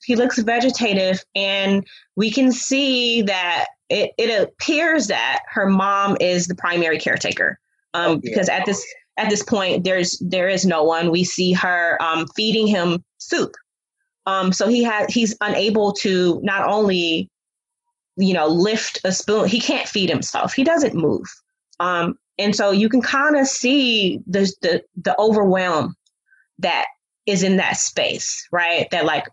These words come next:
Speaker 1: mom's overwhelmed. She really loves her husband, but this is taking a lot of time and energy.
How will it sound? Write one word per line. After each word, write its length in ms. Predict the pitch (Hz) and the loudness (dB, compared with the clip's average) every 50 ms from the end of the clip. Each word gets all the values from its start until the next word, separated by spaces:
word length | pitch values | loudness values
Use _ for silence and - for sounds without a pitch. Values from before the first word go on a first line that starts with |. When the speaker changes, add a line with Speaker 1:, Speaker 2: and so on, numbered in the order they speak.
| _ 196 | _ -4
Speaker 1:
mom's 460 | 190 175 170 180 180 185 185 180 175 - | -2 0 2 2 2 2 2 0 0 0
overwhelmed. 720 | 175 180 170 170 170 156 165 165 160 160 160 156 170 175 - - _ _ _ _ _ _ _ | 0 2 2 4 4 2 2 2 2 2 2 0 -2 -4 -8 -10 _ _ _ _ _ _ _
She 280 | - - - 214 196 185 | -10 -6 -2 0 2 2
really 320 | 170 190 196 196 190 185 | 4 4 2 2 2 2
loves 360 | 185 180 175 180 180 - - | 2 2 2 0 0 -2 -4
her 120 | - 196 180 | -2 -2 -2
husband, 640 | 180 214 190 185 180 175 170 170 160 160 160 180 - | 0 0 0 0 0 0 0 0 0 0 -2 -2 -2
but 220 | - 180 165 - - | -2 -2 -2 -2 -2
this 180 | - 190 190 | -4 -4 -4
is 260 | - - - - - - | -4 -4 -6 -6 -6 -4
taking 240 | - 180 147 - 135 | -4 -4 -4 -2 -2
a 100 | 101 95 | -4 -4
lot 380 | - - 165 165 170 175 170 175 | -2 -2 -2 -2 0 0 0 -2
of 80 | 175 | -2
time 320 | - - 196 175 170 170 175 | -2 -2 -2 0 0 0 0
and 260 | 170 - 165 170 160 - | 0 0 -2 -2 -4 -2
energy. 480 | 180 175 170 165 175 170 165 170 160 | -2 -2 0 0 0 0 0 -2 -4